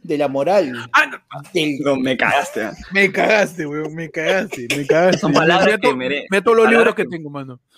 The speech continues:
Speaker 3: son palabras que
Speaker 2: No,
Speaker 3: merecen un
Speaker 2: no,
Speaker 3: superchat.
Speaker 2: mano, palabras que tienen más consonantes que vocales, ya son palabras que yo no entiendo.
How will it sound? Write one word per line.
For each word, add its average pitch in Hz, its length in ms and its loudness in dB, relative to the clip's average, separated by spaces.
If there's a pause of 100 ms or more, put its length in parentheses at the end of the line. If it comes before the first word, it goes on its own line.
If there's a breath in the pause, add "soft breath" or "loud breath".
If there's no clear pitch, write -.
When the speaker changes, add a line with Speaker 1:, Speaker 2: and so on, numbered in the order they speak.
(200 soft breath)
Speaker 3:
son - 100 -16
palabras 185 300 -2
que 151 80 -4
Speaker 2:
No, 165 120 -2
Speaker 3:
merecen 165 280 -4
un 165 220 -8 (120)
Speaker 2:
no, 208 140 2
Speaker 3:
superchat. - 280 -10
Speaker 2:
mano, 156 440 -6
palabras 254 420 4
que 190 120 0
tienen 240 360 -4
más 285 440 0
consonantes 185 840 -2
que 156 120 -2
vocales, 143 560 0 (340)
ya 208 140 4
son 220 180 2
palabras 202 400 4
que 180 160 4
yo 190 140 6
no 202 60 0
entiendo. 151 440 -2